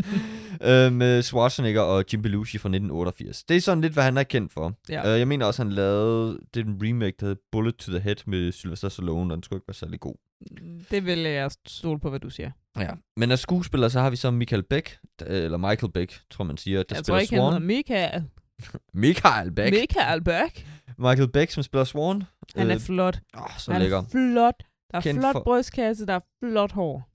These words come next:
Speaker 1: Ja, ja, og der er ingen af dem, der er sådan overpumped. Det er faktisk
Speaker 2: Nej,
Speaker 1: meget naturligt.
Speaker 2: det er meget naturligt.
Speaker 1: Det er dejligt. Øh, kendt fra Xanadu fra nitten firs.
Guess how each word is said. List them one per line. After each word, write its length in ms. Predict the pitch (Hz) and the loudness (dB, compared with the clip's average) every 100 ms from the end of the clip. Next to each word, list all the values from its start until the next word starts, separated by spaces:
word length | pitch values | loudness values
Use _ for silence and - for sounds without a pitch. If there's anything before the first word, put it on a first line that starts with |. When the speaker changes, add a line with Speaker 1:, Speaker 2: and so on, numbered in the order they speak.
| - | 2
Speaker 1:
Ja, 120 | 117 | 4
ja, 60 | 107 | 4
og 100 | 110 | 4
der 60 | |
er 40 | 120 | 2
ingen 180 | 139 | 2
af 60 | 135 | 0
dem, 60 | 113 | 0
der 40 | |
er 40 | 110 | -2
sådan 220 | 120 107 | -2 -2
overpumped. 680 | 110 120 123 - 95 95 - | 0 0 -2 -2 -4 -6 -6
Det 140 | 101 | -4
er 20 | 98 | -2
faktisk 220 | 120 202 | 0 0
Speaker 2:
Nej, 60 | 131 | 0
Speaker 1:
meget 120 | 123 | 0
naturligt. 420 | 120 - 127 95 | -2 -2 -2 0
Speaker 2:
det 60 | 87 | -2
er 40 | |
meget 180 | 202 214 | -2 -2
naturligt. 500 | 214 - 185 151 139 | -4 -4 -6 -8 -8
Speaker 1:
Det 60 | 120 | -6
er 40 | |
dejligt. 480 | 110 104 107 123 - _ | -2 0 2 0 -6 _
Øh, 240 | 104 107 107 | 0 2 0
kendt 320 | - 117 - | -2 -6 -6
fra 580 | - 117 107 104 101 98 | -6 -2 0 2 2 0
Xanadu 640 | - 151 202 196 165 156 175 _ _ _ | 0 0 0 -2 -2 -2 -4 _ _ _
fra 80 | 131 | -4
nitten 160 | 147 156 | -2 -2
firs. 360 | 165 143 - | -4 -4 -6